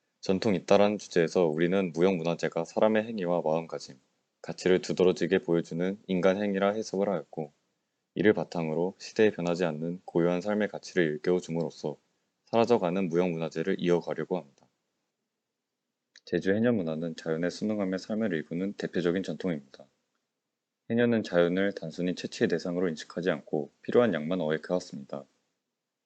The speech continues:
그들은 끊임없이 자연을 보호하고 가꾸며 공존하는 방식을 세대에 걸쳐 전승해왔으며, 이러한 해녀의 절제된 행동, 남기다는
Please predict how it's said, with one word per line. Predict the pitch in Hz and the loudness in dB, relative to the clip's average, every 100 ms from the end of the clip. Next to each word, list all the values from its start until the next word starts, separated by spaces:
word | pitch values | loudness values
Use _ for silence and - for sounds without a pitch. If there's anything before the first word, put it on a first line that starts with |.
| _ _ | _ _
그들은 | - 80 87 80 | -4 2 2 4
끊임없이 | 113 117 104 - | 4 4 2 0
자연을 | 104 82 78 90 | -2 0 -2 -2
보호하고 | - 78 78 78 90 | 0 0 0 -2 -8
가꾸며 | - _ 78 90 104 - | -16 _ -6 -4 -6 -8
공존하는 | 82 78 87 87 98 | -4 -2 0 0 -2
방식을 | 82 76 85 87 | -6 -4 0 0
세대에 | 104 104 104 | 2 2 2
걸쳐 | 76 - 92 | -2 -4 -4
전승해왔으며, | 85 76 87 92 73 - 73 73 _ _ _ _ _ _ - | -4 -6 -2 -2 -2 -8 -14 -14 _ _ _ _ _ _ 0
이러한 | 87 95 98 | 6 8 6
해녀의 | 113 113 104 | 2 2 2
절제된 | 82 78 92 101 98 98 | 0 2 2 4 0 -2
행동, | 101 104 117 - | -2 0 -2 -6
남기다는 | - 78 90 80 82 | -8 0 2 2 0